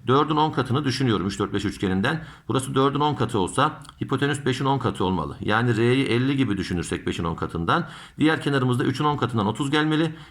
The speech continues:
Gerçekten de R'den yirmi çıkartıyoruz burada. E, elli eksi yirmi bize otuza vereceği için burada otuz kırk elli üçgenini elde ettiğimizi söyleyebiliriz. Yani burada R'miz de kaç gelmiştir? Elli birim olarak gelmiştir. Şimdi burası F noktası dedik. Biz neyi arıyoruz?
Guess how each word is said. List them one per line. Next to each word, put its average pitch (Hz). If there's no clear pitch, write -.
Gerçekten 135
de 147
R'den 131
yirmi 156
çıkartıyoruz 87
burada. 85
E, 107
elli 139
eksi 131
yirmi 117
bize 127
otuza 127
vereceği 95
için 170
burada 131
otuz 123
kırk -
elli 135
üçgenini 117
elde 135
ettiğimizi 123
söyleyebiliriz. 143
Yani 120
burada 131
R'miz 139
de 117
kaç 151
gelmiştir? 156
Elli 135
birim 101
olarak 120
gelmiştir. 104
Şimdi 175
burası 165
F 170
noktası 143
dedik. 139
Biz 131
neyi 143
arıyoruz? 143